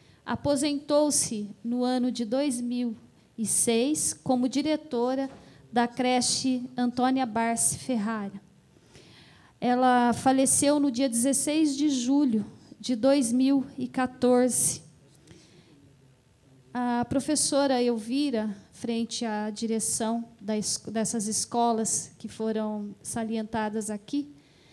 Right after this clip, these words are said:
sempre prestou um serviço sem discussão quanto aos bons préstimos, um serviço de dedicação, de amor, de carinho, não só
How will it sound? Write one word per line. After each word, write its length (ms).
sempre 360
prestou 600
um 60
serviço 1120
sem 960
discussão 840
quanto 800
aos 280
bons 360
préstimos, 760
um 60
serviço 720
de 160
dedicação, 1160
de 160
amor, 640
de 140
carinho, 680
não 260
só 520